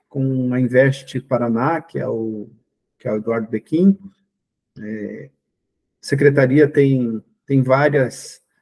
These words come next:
várias iniciativas, várias ações, a captação de investimentos passa por lá, a gestão do Programa Paraná Competitivo também passa por lá,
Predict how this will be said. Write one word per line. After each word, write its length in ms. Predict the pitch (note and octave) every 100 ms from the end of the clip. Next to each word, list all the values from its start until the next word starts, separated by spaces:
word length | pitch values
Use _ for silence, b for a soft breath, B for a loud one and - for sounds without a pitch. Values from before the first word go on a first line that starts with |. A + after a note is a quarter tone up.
| _
várias 380 | B2+ D3 E3+ C3+
iniciativas, 840 | C3+ C3 - G#2+ - D#3+ C#3+ A#2
várias 480 | A#2+ C3 C#3 B2 A2+
ações, 580 | A2 - C#3 D#3+ C#3+ C#3
a 60 | -
captação 540 | C3+ C#3 C#3 - C#3+
de 100 | B2+
investimentos 720 | B2 B2 - A#2+ C3+ C#3+ -
passa 340 | - A#2+ - C#3+
por 180 | A#2+
lá, 380 | A#2+ D3 C#3+ B2+
a 40 | A#2+
gestão 340 | C3+ - C#3+
do 80 | C3
Programa 440 | - B2 B2 C3+
Paraná 360 | B2 A#2+ B2+ C3
Competitivo 640 | B2+ B2 B2 - C#3+ C#3
também 260 | C#3 A#2+ B2+
passa 300 | B2 B2 C3
por 180 | - A2
lá, 480 | B2+ E3 - -